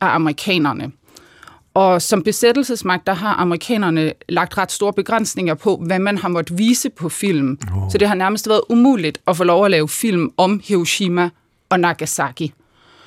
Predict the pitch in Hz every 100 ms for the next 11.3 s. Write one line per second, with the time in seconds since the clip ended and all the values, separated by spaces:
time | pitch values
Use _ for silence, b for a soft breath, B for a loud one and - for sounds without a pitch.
0 | b b b b _ 214 220 226 196 202
1 | 247 220 202 214 208 - 190 - 262 330
2 | - 175 151 - _ 220 180 185 180 -
3 | 202 - 185 185 185 294 294 208 165 175
4 | 165 151 143 - 151 156 185 196 b b
5 | b b b b b b - 202 165 196
6 | 202 226 202 170 165 143 165 214 - _
7 | b b b b b - 202 208 - 226
8 | 185 185 180 190 196 180 190 220 - -
9 | - _ - 202 196 214 208 - 214 208
10 | 226 - 214 175 165 - 165 - 180 170
11 | 156 160